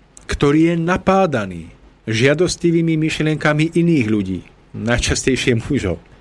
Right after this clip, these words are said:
A tak sa stáva, že hoci táto žena je vnútorne akože naladená, mm, prirodzene a dobré, tak je týmito myšlienkovými energiami a formami obklopovaná.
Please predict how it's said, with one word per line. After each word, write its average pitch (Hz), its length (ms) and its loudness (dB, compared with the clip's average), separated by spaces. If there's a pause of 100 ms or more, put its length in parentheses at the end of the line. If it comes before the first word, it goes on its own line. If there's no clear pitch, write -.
(920)
A 104 80 -4
tak 208 160 2
sa - 160 0
stáva, 165 480 2
že 151 160 -2
hoci 170 260 -2
táto 156 380 2
žena 127 400 0
je 98 240 2 (400)
vnútorne 127 720 0 (440)
akože 101 360 -4 (160)
naladená, 123 720 2 (240)
mm, 101 320 -10
prirodzene 127 560 2
a 110 160 0
dobré, 131 480 0 (720)
tak 131 160 2
je 156 80 2
týmito 190 480 0
myšlienkovými 175 880 0
energiami 156 720 0
a 143 160 0
formami 151 480 0
obklopovaná. 107 960 -2